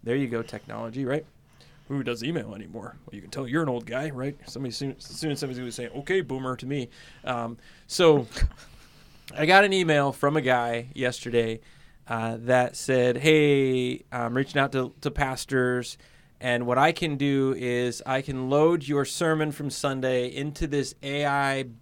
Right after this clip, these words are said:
bot, and it'll spit out a discussion guide that you can use in your small groups.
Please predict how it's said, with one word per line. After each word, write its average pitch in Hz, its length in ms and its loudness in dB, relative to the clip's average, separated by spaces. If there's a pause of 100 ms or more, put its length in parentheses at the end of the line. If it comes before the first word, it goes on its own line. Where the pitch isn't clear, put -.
(160)
bot, 117 340 -2 (580)
and 131 380 0
it'll 135 180 2
spit - 520 0
out 139 440 0 (120)
a 123 540 -2 (300)
discussion 160 540 0
guide 120 320 4
that 120 100 -8
you 127 120 -6
can 120 160 -10
use 120 200 -4
in 117 80 -8
your 113 120 -6
small 117 260 -6
groups. - 380 -12